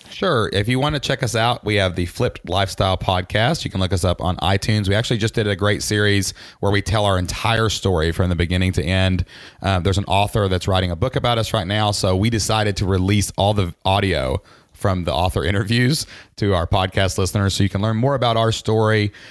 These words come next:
And if you want to, head over to flippedlifestyle dot com slash positive. And we've got a special gift for your listeners. We actually have a full-on training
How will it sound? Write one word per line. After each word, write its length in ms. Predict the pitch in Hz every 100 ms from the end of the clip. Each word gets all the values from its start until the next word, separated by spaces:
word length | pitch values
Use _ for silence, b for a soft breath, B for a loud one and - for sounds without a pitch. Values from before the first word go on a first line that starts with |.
| B
And 240 | - 107 104
if 120 | -
you 80 | 110
want 220 | 151 -
to, 200 | - 143
head 160 | 123 143
over 160 | 143 117
to 80 |
flippedlifestyle 1400 | 101 - - 143 - - - 110 113 - - 104 107 101 87
dot 300 | 107 117 -
com 320 | 98 92 90
slash 340 | - 101 87 -
positive. 720 | - 131 123 101 92 156 - B B B B B
And 320 | 101 104 101
we've 140 | 95 104
got 160 | 127
a 60 | 135
special 360 | - 120 110 98
gift 320 | 110 110 -
for 460 | - 107 101 101
your 160 | 80 92
listeners. 560 | 107 110 107 104 101 98
We 100 | 107
actually 300 | 127 143 135
have 100 | 101
a 80 |
full-on 480 | 92 - 139 135 123
training 640 | - - 107 104 90 85